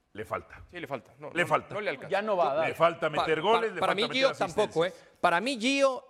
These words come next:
Speaker 4: debe jugar como fue utilizado el sábado. Y
Speaker 1: Pero
Speaker 4: llevo rato diciéndolo, ¿eh?
Speaker 1: A ver.
Speaker 4: Con libertad.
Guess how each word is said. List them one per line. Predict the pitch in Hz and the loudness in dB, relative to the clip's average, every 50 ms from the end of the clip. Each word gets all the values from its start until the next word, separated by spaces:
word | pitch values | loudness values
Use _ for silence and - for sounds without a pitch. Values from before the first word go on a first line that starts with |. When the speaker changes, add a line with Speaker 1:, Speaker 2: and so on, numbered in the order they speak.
| _ _ _ _ _ - | _ _ _ _ _ -4
Speaker 4:
debe | 160 151 214 240 240 208 | 2 2 2 4 2 0
jugar | - - 170 165 202 233 247 233 - - _ _ _ - | -4 -6 -4 0 0 0 0 0 -6 -18 _ _ _ -2
como | 170 165 160 160 160 135 | 0 0 2 0 -2 -4
fue | - - 202 220 233 | -2 2 4 4 4
utilizado | 220 185 151 - - 156 147 139 123 - 190 202 214 196 - | 4 0 -2 -6 -6 -8 -6 -6 -4 -2 -2 -2 -2 -4 -8
el | 127 123 117 | -8 -10 -10
sábado. | - - 78 - - - _ _ _ _ _ _ _ _ _ | -10 -12 -14 -14 -18 -20 _ _ _ _ _ _ _ _ _
Y | _ - _ _ _ _ _ - | _ -20 _ _ _ _ _ -4
Speaker 1:
Pero | 143 135 139 | -2 0 2
Speaker 4:
llevo | 196 220 254 240 | 2 4 4 4
rato | 226 233 240 240 254 | 4 4 2 2 2
diciéndolo, | 254 196 - 208 185 156 147 151 180 247 | -2 0 0 -2 -2 0 2 2 2 2
¿eh? | 254 - | 0 -2
Speaker 1:
A | - 95 | -4 -2
ver. | 104 202 165 - | -2 -2 -2 -2
Speaker 4:
Con | - 190 185 | -2 0 2
libertad. | 185 190 190 - 233 233 220 | 2 2 0 0 -4 -4 -6